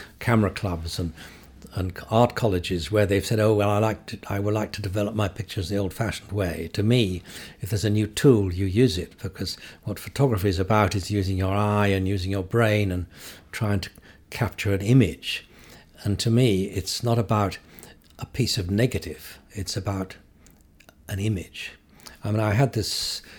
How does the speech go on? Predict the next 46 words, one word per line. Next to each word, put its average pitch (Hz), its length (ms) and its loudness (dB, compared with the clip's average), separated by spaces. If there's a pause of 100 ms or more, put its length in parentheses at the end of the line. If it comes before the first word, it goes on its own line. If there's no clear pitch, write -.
(220)
recently 117 440 2
when 101 160 2
a, 101 80 0
the - 160 -6
photographer 113 480 2
I 101 100 0
worked 107 280 0
for - 160 -2
in 104 60 0
my 110 160 0
school 104 340 0
holidays 101 560 0
in 92 80 -4
Hereford, 92 560 -2
Derek 95 320 -2
Evans, 87 460 -6
his - 240 -4 (420)
work 113 340 4
all 101 160 0
went 98 220 -2
to - 80 -10
the 104 80 0
local 98 320 -2
country 101 320 -4
rec-, 101 240 -2 (220)
records 110 400 -2
office. - 440 -12 (680)
And 113 260 0 (480)
I 123 140 6
got 113 180 2
them 107 140 -2
feeling 95 580 4
that 104 200 -2 (760)
they 110 180 0
were 107 140 2
trying 117 260 2
to - 100 -4
preserve 107 540 6
every 101 240 2
print 101 420 0
and, 101 240 -6 (120)
or, - 240 -8
and 107 80 2
every 104 180 2
negative. 104 540 2
And 87 160 -4